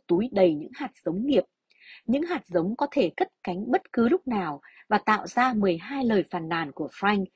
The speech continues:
về đội dự án của chúng ta. Bạn thực sự nhớ bao nhiêu về tất cả những gì bạn đã nói,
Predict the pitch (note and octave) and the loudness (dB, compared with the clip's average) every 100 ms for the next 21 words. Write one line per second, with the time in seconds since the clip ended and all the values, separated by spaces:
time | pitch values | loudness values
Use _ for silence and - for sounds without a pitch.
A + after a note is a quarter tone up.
0 | _ - - G#3+ G3 F#3+ F#3+ - - D#3 | _ -16 4 6 8 6 4 -2 -4 -4
1 | G#3+ B3+ - D3+ D3 G3 F3+ - _ _ | -4 -4 -4 -6 0 0 -2 -10 _ _
2 | _ _ - - - B3 A#3 A#3 - - | _ _ -20 -20 -2 0 2 0 -2 2
3 | B3 F#3+ F#3+ G3+ B3 C#4+ C4+ C#4+ D4 C4+ | 2 4 4 4 4 2 2 2 2 2
4 | G3 D#3+ C4+ - C4 E3+ D3 E3 G#3 G#3+ | 0 0 -4 -4 -4 -4 -8 -10 -2 0
5 | E3+ D#3 - E3 F3 E3 F#3+ | 2 -2 -4 -4 -4 -4 -4